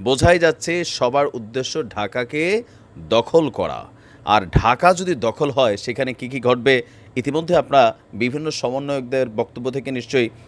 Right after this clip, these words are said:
অনুধাবন করতে পারছেন। সম্ভবত গণভবন ঘেরাও বা গণভবন দখলেরই চিন্তাভাবনা, পরিকল্পনা আছে, কারণ গণভবন দখল হয়ে গেলে খুবই বেকায়দায় পড়তে হবে সরকারকে।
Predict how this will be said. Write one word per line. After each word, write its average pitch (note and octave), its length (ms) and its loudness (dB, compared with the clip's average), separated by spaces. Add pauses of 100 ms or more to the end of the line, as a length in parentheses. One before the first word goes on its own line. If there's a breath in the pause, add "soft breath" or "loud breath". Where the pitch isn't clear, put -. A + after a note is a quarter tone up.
(180 loud breath)
অনুধাবন E3+ 420 2
করতে B2 240 0
পারছেন। C3 400 2 (360 soft breath)
সম্ভবত G3 600 2 (260)
গণভবন D3 760 0
ঘেরাও B2 380 2
বা G#2+ 280 4 (300 soft breath)
গণভবন C3 580 -2
দখলেরই A2 540 -2 (300 soft breath)
চিন্তাভাবনা, B2 580 0
পরিকল্পনা A2+ 580 -4
আছে, E2 300 -8
কারণ C#3+ 300 2 (340 soft breath)
গণভবন E3 640 2
দখল C#3 240 4
হয়ে C#3+ 180 4
গেলে C3 300 4 (840)
খুবই G#3 380 -4 (100)
বেকায়দায় C#3+ 680 0
পড়তে B2 280 -2
হবে C#3 440 -2
সরকারকে। G2+ 880 -6